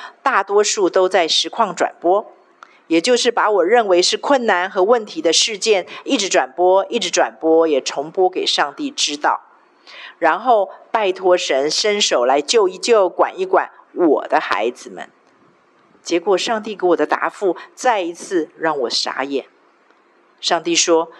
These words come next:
“顺服是用接的，顺服不是用教的。”当你之于我是一个顺服的儿女，你的孩子就自然会接到顺服的恩膏。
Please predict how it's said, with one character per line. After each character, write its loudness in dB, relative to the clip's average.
“顺 0
服 0
是 2
用 4
接 2
的， 0
顺 -2
服 -4
不 -2
是 -2
用 2
教 2
的。” -4
当 -2
你 -6
之 -4
于 0
我 4
是 -4
一 -4
个 2
顺 0
服 -4
的 4
儿 2
女， -6
你 -10
的 2
孩 0
子 -4
就 2
自 -2
然 2
会 -4
接 0
到 0
顺 -4
服 -10
的 -4
恩 -8
膏。 -2